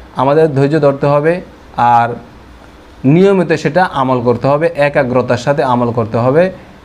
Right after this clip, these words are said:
এটা মনে করেন আজকে আমল করলেন, কালকে করলেন না, এমনটা হবে না। আমরা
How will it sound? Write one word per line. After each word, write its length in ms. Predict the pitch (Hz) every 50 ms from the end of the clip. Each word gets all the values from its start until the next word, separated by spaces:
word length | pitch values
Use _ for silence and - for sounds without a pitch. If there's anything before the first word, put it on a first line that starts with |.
| - - - - -
এটা 160 | 127 131 151
মনে 200 | 165 175 175 180
করেন 260 | 165 175 170 175 170
আজকে 300 | 160 165 165 165 - -
আমল 240 | 160 156 160 170 175
করলেন, 320 | 165 180 180 180 185 185 180
কালকে 280 | 180 160 156 151 143
করলেন 300 | 131 143 131 139 147 151
না, 80 | 147 131
এমনটা 320 | 127 127 127 131 123 131
হবে 220 | 123 131 123 135 143
না। 80 | 156
আমরা 180 | 160 160 156